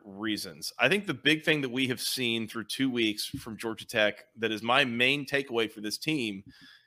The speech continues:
is this defense has a horrendous time tackling in space,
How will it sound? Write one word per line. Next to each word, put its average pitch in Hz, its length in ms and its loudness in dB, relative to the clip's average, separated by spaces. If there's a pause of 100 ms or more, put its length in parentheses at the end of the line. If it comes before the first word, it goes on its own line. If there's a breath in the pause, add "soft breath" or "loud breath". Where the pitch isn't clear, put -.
(100)
is 117 160 -2
this 165 200 2
defense 131 720 0
has 120 300 0
a 110 80 4
horrendous 113 680 2
time 113 400 -2
tackling 117 600 4
in 104 180 -6
space, 110 580 0